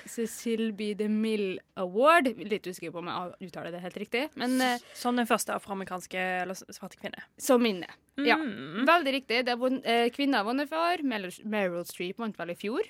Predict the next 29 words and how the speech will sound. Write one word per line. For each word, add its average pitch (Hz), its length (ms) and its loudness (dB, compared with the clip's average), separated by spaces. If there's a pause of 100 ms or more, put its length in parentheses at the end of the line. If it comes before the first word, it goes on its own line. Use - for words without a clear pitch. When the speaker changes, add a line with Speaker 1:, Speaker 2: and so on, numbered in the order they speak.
(120)
Speaker 2:
Ja. 208 120 -2
Speaker 1:
Eh, 226 480 6
og 214 420 2
det 208 80 0
har 202 80 -2
vært 180 160 -2
svarte 196 320 -6
menn 151 180 -6
som 165 140 -14
har 185 100 -4
vunnet, 381 320 4
men, 269 360 4
eh, 254 180 0
ikke 370 200 -2
komboen. 190 520 2
Så - 220 -4
Speaker 2:
Nei. 240 80 4
Speaker 1:
første 277 340 -4
svarte 240 320 -6
kvinne 311 460 2
som 214 140 -4
vinner. 190 180 -4
Det 240 80 4
er 330 100 8
jo 269 80 6
litt 254 100 4
kult, 220 280 0
da. 214 260 6
Speaker 2:
Ja, 60 160 -6